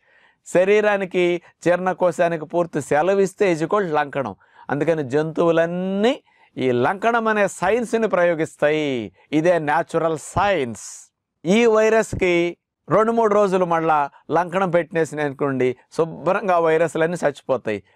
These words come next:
దాని సమాచారం అంతా మెమరీలో సేవ్ చేసుకుంటాయి. ఆ బాడీలో ఇమ్యూనిటీ ఇట్లా పెరుగుతుంది. ఇదే న్యాచురల్ వ్యాక్సినేషన్.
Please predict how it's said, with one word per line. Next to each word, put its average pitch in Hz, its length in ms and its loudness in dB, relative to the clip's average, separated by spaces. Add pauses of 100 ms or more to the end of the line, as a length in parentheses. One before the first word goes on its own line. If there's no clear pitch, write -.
(160)
దాని 151 320 -2
సమాచారం 160 580 0
అంతా 156 220 0
మెమరీలో 143 500 0
సేవ్ 135 240 0
చేసుకుంటాయి. 110 580 -4 (280)
ఆ 127 80 2
బాడీలో 170 500 0
ఇమ్యూనిటీ 190 560 0
ఇట్లా 175 200 0
పెరుగుతుంది. 143 580 -2 (340)
ఇదే 139 320 2
న్యాచురల్ 151 600 -2
వ్యాక్సినేషన్. 120 960 -4